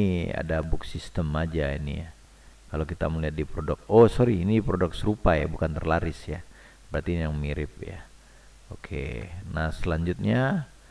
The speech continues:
di kunci teratas. Nah, ini kalau pakaian wanita ya. Apabila Anda bermain di blues ini sangat banyak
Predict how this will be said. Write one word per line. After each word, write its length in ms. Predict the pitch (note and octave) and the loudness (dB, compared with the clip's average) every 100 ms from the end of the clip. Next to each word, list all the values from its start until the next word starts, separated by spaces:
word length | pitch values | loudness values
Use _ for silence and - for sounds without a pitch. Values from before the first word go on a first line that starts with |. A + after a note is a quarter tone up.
| - - - | -20 -20 -12
di 80 | - | -8
kunci 320 | F2+ E2 E2+ | -4 -2 -2
teratas. 800 | - D#2+ E2 A2 A2 - - - - | 0 0 2 2 0 -2 -10 -12 -8
Nah, 160 | D#2+ E2 | -4 0
ini 240 | G#2 A#2+ - | 0 -2 0
kalau 240 | F2 F#2 | 2 2
pakaian 320 | F#2 F#2+ F#2 | 0 0 2
wanita 400 | F#2 G#2+ - B2+ | 4 2 4 4
ya. 400 | G#2+ D#2+ F#2+ A#2 - - - - - - - | 4 2 0 -4 -10 -20 -20 -20 -20 -10 -2
Apabila 400 | F2+ F2+ F#2 F2 | 2 4 4 4
Anda 160 | F#2 | 4
bermain 480 | F2+ F2 F2 F2+ F2+ | 4 2 2 2 2
di 80 | F2 | 0
blues 400 | F2 B2+ C#3 - | 2 4 4 2
ini 80 | A#2+ | -4
sangat 320 | G#2+ F#2 E2 | -2 -2 2
banyak 320 | F2 F#2+ G#2 | 2 4 2